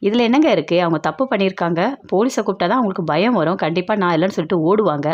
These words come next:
அப்படின்னு சொல்லிட்டு அஞ்சலி சொல்றாங்க. "நீங்க சொல்றதும் கரெக்ட் தான் அஞ்சலி, நான் போலீஸ்க்கு ஃபோன் பண்றேன்," அப்படின்னு சொல்லிட்டு முரளி சொல்றாரு. அங்க வந்து அப்படியே சந்திரா வராங்க. வந்த உடனே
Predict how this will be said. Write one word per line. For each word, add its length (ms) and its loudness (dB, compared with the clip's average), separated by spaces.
அப்படின்னு 360 -4
சொல்லிட்டு 180 -4
அஞ்சலி 340 -2
சொல்றாங்க. 340 -4
"நீங்க 240 2
சொல்றதும் 380 -4
கரெக்ட் 280 -4
தான் 140 -2
அஞ்சலி, 300 0
நான் 200 -4
போலீஸ்க்கு 360 -4
ஃபோன் 220 -2
பண்றேன்," 420 -4
அப்படின்னு 360 -6
சொல்லிட்டு 220 -4
முரளி 260 0
சொல்றாரு. 360 -2
அங்க 180 -2
வந்து 200 2
அப்படியே 200 -2
சந்திரா 320 0
வராங்க. 380 0
வந்த 300 0
உடனே 240 0